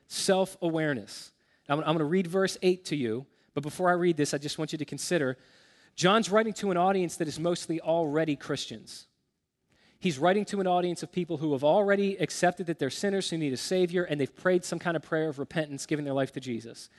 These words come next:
And yet John is writing to those people, and here's what he says in verse eight. "If we say we have no sin,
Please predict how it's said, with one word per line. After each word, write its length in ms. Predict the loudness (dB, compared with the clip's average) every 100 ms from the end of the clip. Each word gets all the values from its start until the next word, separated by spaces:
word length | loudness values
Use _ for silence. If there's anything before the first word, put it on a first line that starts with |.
| -10 -2
And 100 | 2
yet 140 | 2
John 260 | 2 0 2
is 100 | 0
writing 240 | 0 0
to 100 | 0
those 260 | 2 2 2
people, 380 | 0 -2 0 -2
and 60 |
here's 180 | -2 -4
what 60 | -6
he 20 |
says 240 | -4 -6
in 60 | -6
verse 220 | -6 -4 -4
eight. 180 | -4 -8 -20 -20 _
"If 180 | -2 0
we 240 | 2 4
say 440 | 4 2 0 4 4
we 320 | 4 4 4
have 360 | 4 2 2 0
no 240 | -2 -2
sin, 560 | -2 -2 0 0 -2